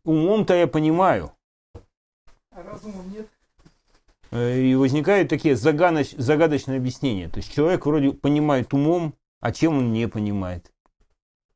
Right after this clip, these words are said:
Speaker 1: Ну, то есть, э, по-, по-русски непонятно, что хотел сказать человек.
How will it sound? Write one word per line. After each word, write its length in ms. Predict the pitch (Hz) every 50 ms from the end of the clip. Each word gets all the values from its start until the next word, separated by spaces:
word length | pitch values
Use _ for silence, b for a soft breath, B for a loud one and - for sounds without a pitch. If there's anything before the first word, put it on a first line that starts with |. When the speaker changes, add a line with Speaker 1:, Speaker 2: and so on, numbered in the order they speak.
| - _ - - - _ _ _ _ _ _ _
Speaker 1:
Ну, 120 | 123 131
то 80 | 127 156
есть, 160 | 135 - - - _ _ _ _
э, 160 | 101 98 90 85 82 85 87 90 92 - - - -
по-, 120 | 131 123
по-русски 460 | - - 165 180 226 254 214 - -
непонятно, 600 | 143 127 143 160 160 190 190 185 135 104 - 110
что 160 | 98 - 131 107
хотел 240 | - 113 92 101
сказать 360 | 95 - - 107 85 - - -
человек. 320 | 101 98 92 82 76